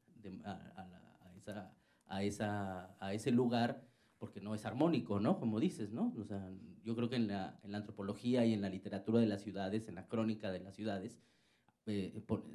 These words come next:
eh, poner acento en el conflicto es una de las maneras, yo creo,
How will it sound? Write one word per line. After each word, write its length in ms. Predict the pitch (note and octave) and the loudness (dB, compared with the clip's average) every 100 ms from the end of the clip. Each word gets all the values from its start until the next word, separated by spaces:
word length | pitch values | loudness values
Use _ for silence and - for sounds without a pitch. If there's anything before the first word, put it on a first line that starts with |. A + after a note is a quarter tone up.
| - | -10
eh, 420 | G2+ G2 F#2+ F#2+ G2+ | -6 -4 -4 -6 0
poner 220 | A2+ C#3 | 4 4
acento 360 | C3+ C#3 C3+ | 2 0 6
en 60 | A#2 | 6
el 120 | G#2+ | 6
conflicto 640 | G#2+ G#2+ B2 A#2+ A2+ A2+ A2+ - _ - | 2 -4 -4 0 4 4 2 -12 _ -10
es 180 | G#2 A#2+ | -4 2
una 220 | A#2+ A2 | 4 4
de 80 | G#2 | 4
las 240 | G2+ G#2+ | 0 -4
maneras, 720 | G2+ A2 A2 G#2+ G#2+ - - _ - | -4 0 0 0 -2 -8 -20 _ -20
yo 300 | G#2 G#2 G#2+ | -8 -4 -2
creo, 420 | G#2+ G#2 G#2+ G2+ | 2 2 2 -2